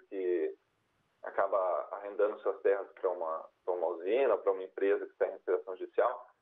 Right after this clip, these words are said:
se mobilize pra buscar essa empresa e tentar receber, né, é, de maneira extrajudicial esses valores.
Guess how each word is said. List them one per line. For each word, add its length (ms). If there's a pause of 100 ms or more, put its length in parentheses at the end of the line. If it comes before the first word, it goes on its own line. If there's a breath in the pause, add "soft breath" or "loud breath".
(240)
se 80
mobilize 560
pra 140
buscar 340
essa 120
empresa 320
e 60
tentar 420
receber, 520 (560)
né, 340
é, 260
de 80
maneira 380
extrajudicial 760
esses 160
valores. 460